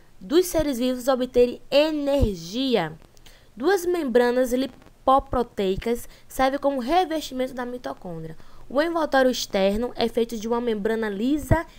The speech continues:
igual às demais, enquanto a parte interna é composta por uma membrana diferenciada com dobras e pregas chamadas de cristas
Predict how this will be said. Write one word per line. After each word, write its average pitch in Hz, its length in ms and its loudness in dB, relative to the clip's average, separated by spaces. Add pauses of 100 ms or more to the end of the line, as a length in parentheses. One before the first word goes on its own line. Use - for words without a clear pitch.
(220)
igual 254 400 2
às 254 160 0
demais, 208 560 -4
enquanto 247 360 -2
a 247 80 4
parte 294 400 0
interna 220 420 -2
é 226 60 -4
composta 226 400 -4
por 233 160 0
uma 220 120 0
membrana 233 520 -2
diferenciada 220 640 -4
com 233 180 -4
dobras 208 480 0
e 247 80 -4
pregas 202 400 -4
chamadas 202 380 -6
de 196 80 -8
cristas 262 560 -4